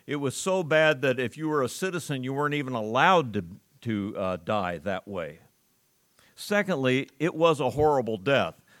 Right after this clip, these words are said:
The flogging, the beating, the, the ridicule, the exposure. I read again this week,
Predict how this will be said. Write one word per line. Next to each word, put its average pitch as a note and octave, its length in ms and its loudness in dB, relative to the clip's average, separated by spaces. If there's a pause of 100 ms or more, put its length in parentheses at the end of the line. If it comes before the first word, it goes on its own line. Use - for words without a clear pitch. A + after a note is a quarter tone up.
The G#2 120 -6
flogging, D3+ 880 2
the F#2+ 100 -2
beating, C#3+ 880 -2 (480)
the, A2 240 0
the A2 420 -4
ridicule, D#3+ 920 -2
the A2 180 -6
exposure. D3+ 1120 -2 (1080)
I F#3+ 160 -4
read D#3 280 2
again B2+ 320 -2
this B2+ 240 -4
week, C3 320 -6